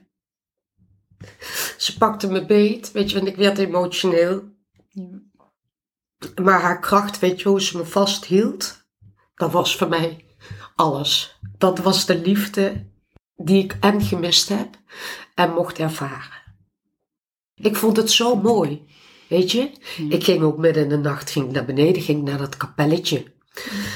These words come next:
Speaker 1: En dan ging ik schrijven, weet je wel, wat ik mijn moeder gunde. Van, "Je mag gaan." Want het was eigenlijk nog vrij onduidelijk. Het, het had misschien nog wel twee weken kunnen duren of, of, of whatever.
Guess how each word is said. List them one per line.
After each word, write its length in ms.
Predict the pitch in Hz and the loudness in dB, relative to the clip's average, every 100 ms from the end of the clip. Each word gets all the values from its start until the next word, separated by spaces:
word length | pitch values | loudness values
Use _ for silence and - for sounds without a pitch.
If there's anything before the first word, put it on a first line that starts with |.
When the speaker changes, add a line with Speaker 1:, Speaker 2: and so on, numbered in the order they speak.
| - | -10
Speaker 1:
En 60 | 143 | -10
dan 40 | |
ging 240 | 139 143 135 | -2 -2 0
ik 80 | - | 0
schrijven, 720 | - 139 135 143 - 156 117 - _ | 0 0 0 -2 -2 -6 -6 -12 _
weet 260 | 143 147 | -4 -2
je 80 | 147 | 0
wel, 180 | 151 156 | 2 2
wat 140 | 151 | 0
ik 100 | 147 | 0
mijn 140 | 147 151 | -2 0
moeder 240 | 151 151 | 2 0
gunde. 520 | 147 160 143 160 139 120 | 0 0 0 0 -2 -4
Van, 240 | 135 143 | -6 -2
"Je 80 | 147 | 0
mag 220 | 156 156 | 0 0
gaan." 440 | - 160 156 120 - _ - - - - | 0 0 0 -2 -10 _ -20 -18 -14 -6
Want 140 | 185 | -4
het 100 | 165 | 0
was 280 | 156 147 - | 2 2 2
eigenlijk 680 | - 180 220 143 135 131 - _ | 4 4 4 -2 -4 -6 -12 _
nog 220 | 151 143 | -8 -6
vrij 260 | - 147 139 | -4 0 0
onduidelijk. 560 | 139 139 170 196 170 - | 0 2 2 2 0 -4
Het, 160 | 123 | -6
het 120 | 123 | -6
had 180 | 131 131 | -8 -6
misschien 280 | 135 - 139 | -4 -2 -2
nog 80 | 139 | -2
wel 120 | 135 | -2
twee 280 | 131 151 147 | 0 2 4
weken 320 | 160 180 190 | 4 2 0
kunnen 280 | 190 180 156 | 0 2 2
duren 160 | 156 147 | 2 2
of, 140 | 139 | 0
of, 400 | 151 147 147 - | 0 -2 -4 -2
of 180 | 160 143 | -2 -2
whatever. 760 | 160 185 311 339 - 151 117 | 0 2 2 0 -2 -2 -2